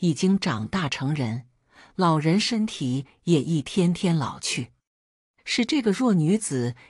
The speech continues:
一直默默地支撑这个家，支撑着她的根据地。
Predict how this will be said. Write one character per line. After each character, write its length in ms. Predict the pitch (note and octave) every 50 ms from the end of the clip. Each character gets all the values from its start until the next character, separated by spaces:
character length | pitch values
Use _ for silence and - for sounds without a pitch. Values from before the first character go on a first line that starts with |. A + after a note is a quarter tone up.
| _ -
一 220 | - B3+ A#3+ G3
直 200 | - - D#3+ D#3+
默 280 | F3+ A#3+ C#4+ C#4 B3 G3
默 200 | E3+ F3 D#3+ D3+
地 120 | B2+ A#2+
支 200 | A#2+ - - E3
撑 300 | E3 - - F#3 F#3 F#3
这 140 | - F#3+ D#3
个 120 | - B2
家， 360 | - - - C3 B2 B2+ - _ _ _ _ - - - _ -
支 220 | - - G#3+ G3+
撑 200 | - - F#3 F3+
着 140 | E3 D3+ B2+
她 160 | - - -
的 140 | D3 - -
根 200 | - E3 D#3 D#3
据 200 | D#3 - D#3+ C3
地。 240 | B2 - C#3+ A#2